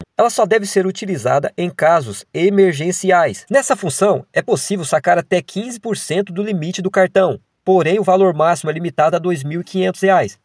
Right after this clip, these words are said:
Tá ok, agora que você já aprendeu um pouco do saque no crédito e saque de débito,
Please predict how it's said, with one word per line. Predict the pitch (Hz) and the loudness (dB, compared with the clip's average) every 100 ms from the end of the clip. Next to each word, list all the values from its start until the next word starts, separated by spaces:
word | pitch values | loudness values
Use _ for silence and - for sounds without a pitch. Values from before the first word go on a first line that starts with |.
| _ | _
Tá | 254 | 0
ok, | 262 240 | 4 2
agora | 185 233 | 4 0
que | |
você | 220 208 | -2 -4
já | 202 | -2
aprendeu | 190 190 175 180 | 0 0 0 -2
um | |
pouco | 139 151 156 | -2 -2 -2
do | 143 127 | -4 -8
saque | - - 156 156 | -6 -4 -4 -4
no | 135 | -8
crédito | - 135 131 - - | -2 0 0 -2 -14
e | 139 | -12
saque | - 160 147 | -2 0 0
de | 139 | -8
débito, | - 131 147 - | -2 0 0 -8